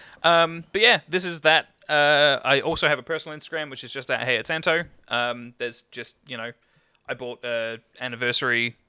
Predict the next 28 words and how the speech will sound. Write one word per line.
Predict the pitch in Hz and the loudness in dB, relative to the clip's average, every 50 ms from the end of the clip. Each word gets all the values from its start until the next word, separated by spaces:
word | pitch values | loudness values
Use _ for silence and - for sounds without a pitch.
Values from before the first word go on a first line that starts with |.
| _ _ - | _ _ -20
controller | - 139 123 - 131 120 117 113 113 | -18 -14 -10 -8 -6 -6 -6 -8 -8
for | - - | -10 -10
my | 123 117 | -12 -12
P | - 135 110 | -10 -10 -12
S | 110 - | -10 -10
four, | - 143 135 131 123 | -10 -8 -8 -8 -8
which | 113 - - | -10 -14 -16
is, | 123 110 - | -16 -14 -14
like, | 113 113 _ | -14 -14 _
the | 120 | -16
grayscale | 110 - 123 117 117 - - 131 123 120 | -16 -12 -10 -10 -10 -8 -6 -4 -4 -4
one | 117 120 117 117 | -4 -6 -8 -10
with | 117 113 | -12 -14
the | 113 120 | -14 -14
original | 120 123 - - 117 | -14 -14 -14 -12 -10
buttons | 110 127 113 - 120 - | -8 -8 -10 -10 -12 -20
and | 139 127 | -20 -14
stuff, | - - 135 135 - - - - - - - - - - - - _ _ _ _ - | -10 -10 -10 -10 -10 -14 -20 -20 -20 -20 -20 -20 -20 -20 -20 -20 _ _ _ _ 0
um, | 117 117 117 117 113 113 | 2 2 2 2 0 -4
which | - - | -6 -6
I | 135 120 | -6 -4
found | - 131 123 123 123 123 120 - - - _ _ | -4 -4 -6 -6 -8 -10 -14 -18 -20 -20 _ _
just | - - 120 - - _ | -16 -16 -16 -16 -16 _
in | - 127 120 | -14 -10 -8
a | 117 110 | -8 -8
local | 107 117 117 123 - 135 | -8 -8 -10 -10 -10 -12
game | 113 123 127 139 | -12 -12 -12 -12
store | - - 180 180 190 | -12 -12 -12 -12 -12